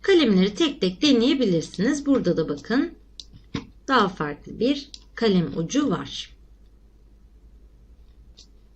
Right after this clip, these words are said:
Şimdi ben tekrardan silgiye alıyorum. Birkaç tanesini şöyle sileceğim. Şunları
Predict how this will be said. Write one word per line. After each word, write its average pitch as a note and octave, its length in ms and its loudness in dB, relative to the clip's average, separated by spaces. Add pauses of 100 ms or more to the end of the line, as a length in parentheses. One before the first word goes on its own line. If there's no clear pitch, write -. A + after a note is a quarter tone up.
(500)
Şimdi F4+ 300 0
ben F4 180 2
tekrardan G#3+ 640 0
silgiye G#3 520 0
alıyorum. A#3+ 500 2
Birkaç D#4+ 400 -4
tanesini E3 920 -4 (1700)
şöyle A3 500 0
sileceğim. D3+ 800 -6 (1400)
Şunları B3 680 0